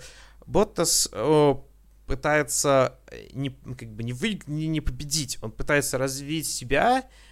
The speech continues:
э, до такого, до такой степени, чтобы выиграть этот титул вне зависимости от того, что делал другой пилот, что делали там Феррари, что делали там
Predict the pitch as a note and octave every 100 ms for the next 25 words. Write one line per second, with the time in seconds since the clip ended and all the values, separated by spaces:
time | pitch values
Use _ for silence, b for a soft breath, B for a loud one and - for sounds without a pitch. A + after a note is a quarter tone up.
0 | b - C3+ C#3+ D#3 - D3+ C3+ B2+ C3
1 | - D3+ B2+ - G3+ - E3 D3 - C3+
2 | B2 B2+ F#3 C#3+ C3 B2 B2+ - A3 G3+
3 | F3 C#3 A#2 A#2+ D3+ E3+ C#3 C#3 - C3
4 | B2+ A#2+ - A#2+ A#2+ - G#2+ A2 G#2+ G2
5 | G#2 G#2+ - D3 - D4+ - - D3 C#3+
6 | C3+ B2 - A2 - - A#3+ C4 B3 G#3
7 | - E3 D#3+ F#3 E3 C#3+ C3+ C3